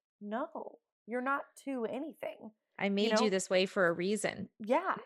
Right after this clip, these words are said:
Speaker 1: And
Speaker 2: Mm-hmm.
Speaker 1: those things
Speaker 2: Mm-hmm.
Speaker 1: I've given you are meant to build up the kingdom. So, like, be
Speaker 2: Right.
Speaker 1: loud, shout your Jesus instead of <laughs> shout your
Speaker 2: Yeah. <laughs>
Speaker 1: abortion. Like,
Speaker 2: I
Speaker 1: you know? <laughs>
Speaker 2: love that.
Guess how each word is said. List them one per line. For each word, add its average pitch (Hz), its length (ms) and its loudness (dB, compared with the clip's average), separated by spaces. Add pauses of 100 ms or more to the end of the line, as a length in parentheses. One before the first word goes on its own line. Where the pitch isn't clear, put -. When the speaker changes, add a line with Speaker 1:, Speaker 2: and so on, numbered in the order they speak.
(140)
Speaker 1:
And 214 240 2
Speaker 2:
Mm-hmm. - 20 2
Speaker 1:
those 254 300 2
things 214 300 0
Speaker 2:
Mm-hmm. - 0 -
Speaker 1:
I've 214 220 -2
given 254 280 -6
you 208 160 -6
are 196 100 -2
meant 196 300 -4
to 196 100 -14
build 190 220 0
up 190 160 -6
the 170 60 -18
kingdom. 240 400 -10
So, 254 160 -4
like, 294 200 2 (200)
be 262 180 0 (220)
Speaker 2:
Right. 175 240 4
Speaker 1:
loud, 180 80 -10
shout - 320 2
your 226 80 0
Jesus 185 600 -2
instead 208 300 -6
of 202 60 -10
<laughs> - 0 -
shout - 400 -2 (140)
your 208 140 8
Speaker 2:
Yeah. 277 240 8 (100)
<laughs> - 20 -
Speaker 1:
abortion. 214 200 2
Like, 214 240 2 (560)
Speaker 2:
I 269 100 10
Speaker 1:
you - 20 12
know? 226 280 10
<laughs> - 0 -
Speaker 2:
love - 140 10
that. 196 400 10